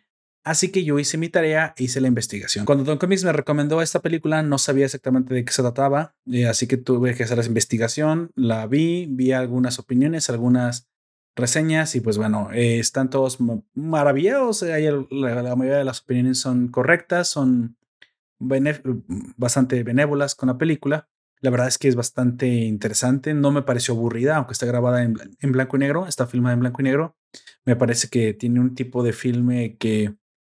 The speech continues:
que no, que no aburre,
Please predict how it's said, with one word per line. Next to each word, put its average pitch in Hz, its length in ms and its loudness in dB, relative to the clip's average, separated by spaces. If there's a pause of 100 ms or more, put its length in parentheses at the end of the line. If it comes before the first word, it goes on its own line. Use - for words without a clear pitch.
(400)
que 127 140 0
no, 123 720 0 (160)
que 131 100 -2
no 127 100 2
aburre, 139 480 -2